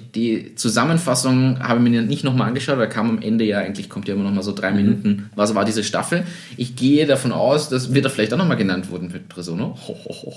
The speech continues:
Speaker 1: ho, ho. Ähm,
Speaker 2: Bist du nächstes Jahr wieder dabei?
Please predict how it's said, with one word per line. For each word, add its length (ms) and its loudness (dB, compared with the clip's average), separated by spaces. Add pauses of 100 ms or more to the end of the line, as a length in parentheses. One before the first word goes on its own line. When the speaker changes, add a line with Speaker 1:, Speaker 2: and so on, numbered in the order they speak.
Speaker 1:
ho, 160 -12
ho. 180 -4 (420)
Ähm, 460 2 (1080)
Speaker 2:
Bist 160 -2
du 60 6
nächstes 300 2
Jahr 120 2
wieder 160 0
dabei? 280 -4